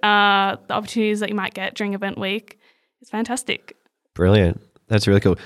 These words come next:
Speaker 2: So you've got event week,
Speaker 1: Mm-hmm.
Speaker 2: you've got the event days. So there's about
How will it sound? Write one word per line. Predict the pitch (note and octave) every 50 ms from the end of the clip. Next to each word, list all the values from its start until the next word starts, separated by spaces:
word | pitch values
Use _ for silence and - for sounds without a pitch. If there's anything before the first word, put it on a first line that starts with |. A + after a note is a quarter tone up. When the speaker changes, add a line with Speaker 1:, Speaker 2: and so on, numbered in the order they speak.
| - _
Speaker 2:
So | - - B2+ B2 B2 A#2+ A#2 A#2 G#2+ - - - _ _ _ _ _ -
you've | G#2+ G2+
got | G#2+ B2
event | B2 A#2+ A#2+ B2+ -
week, | - G2 F#2+ F2+ F#2 - - - _ _ _ -
Speaker 1:
Mm-hmm. | A#3+ G#3 A#3 B3+ - _ _
Speaker 2:
you've | - F#2 G2 F2+
got | G2 G#2+ G#2 -
the | G#2+ G#2
event | G2+ F#2 G2 G2 F#2+ F#2+ E2+ D#2+
days. | - G2+ F#2 F2 E2+ F2 F2 F#2 G#2+ - - - - _ _ _ _ _ _ _ _ _ _
So | _ - F#2
there's | F#2 G2 G#2
about | G#2 G#2+ G#2 G#2 G2 G2 G2 - -